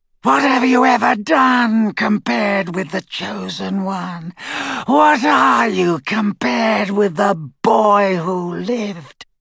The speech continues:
"Ron! Stab it! Stab it!" Harry yelled, but Ron did not move. His eyes were wide, and the Riddle Harry and the Riddle Hermione were reflected in them, their hair swirling like flames,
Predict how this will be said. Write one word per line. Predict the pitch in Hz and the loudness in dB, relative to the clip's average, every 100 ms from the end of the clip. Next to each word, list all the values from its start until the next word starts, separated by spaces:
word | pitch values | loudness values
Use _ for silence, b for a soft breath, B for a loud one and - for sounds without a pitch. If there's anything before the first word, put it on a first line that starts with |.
| _ _ 330 | _ _ 2
"Ron! | 403 381 247 208 185 180 175 135 - | 4 6 6 6 6 4 2 -2 -6
Stab | - - 269 | -4 0 4
it! | 220 143 - _ _ | 4 2 -4 _ _
Stab | - - - - - 370 339 | -18 -18 -20 -2 2 2 2
it!" | 247 - _ _ _ _ _ - | 0 -2 _ _ _ _ _ -2
Harry | 147 131 | 2 2
yelled, | 131 135 127 120 104 _ _ _ - | 4 2 2 -2 -4 _ _ _ -2
but | 165 139 | -2 2
Ron | 135 123 | 4 4
did | 120 117 | 2 2
not | 123 117 | 0 2
move. | 131 135 113 95 - _ _ _ _ | 0 2 0 -6 -12 _ _ _ _
His | 151 151 | -2 2
eyes | 156 143 117 | 4 2 2
were | 143 | 2
wide, | 139 156 143 120 113 101 - _ - | 2 2 0 0 -4 -6 -10 _ 0
and | 170 | 2
the | 165 | 4
Riddle | 156 156 156 131 | 4 4 4 2
Harry | 139 127 147 | 2 2 2
and | 151 | 4
the | 135 139 | 4 4
Riddle | 170 156 | 4 2
Hermione | 135 143 165 151 135 135 127 b b | 4 2 4 4 4 4 2 b b
were | 151 | 2
reflected | 147 151 - 202 - - 117 | 4 2 2 -6 -4 -2 0
in | 107 | 0
them, | 107 95 - _ - | -2 -2 -6 _ -4
their | 165 | -2
hair | 127 165 151 | 0 0 0
swirling | 139 - 156 160 127 123 | -2 -6 0 2 4 2
like | 127 117 | 2 -2
flames, | - 135 117 104 104 | -4 -2 -2 -2 -4